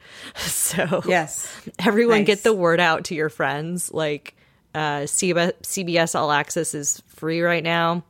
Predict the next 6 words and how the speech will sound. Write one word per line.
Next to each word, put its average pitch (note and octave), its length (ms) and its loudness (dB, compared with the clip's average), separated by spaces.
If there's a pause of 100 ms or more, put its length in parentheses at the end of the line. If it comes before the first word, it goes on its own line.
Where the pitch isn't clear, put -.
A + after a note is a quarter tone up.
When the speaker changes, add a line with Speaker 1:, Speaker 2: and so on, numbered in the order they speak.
(220)
Speaker 1:
because E3+ 360 -6
of E3 180 -2
covid, A3+ 540 2 (320)
I A3 100 0
think. D#4 480 -4 (680)
So D3+ 520 -2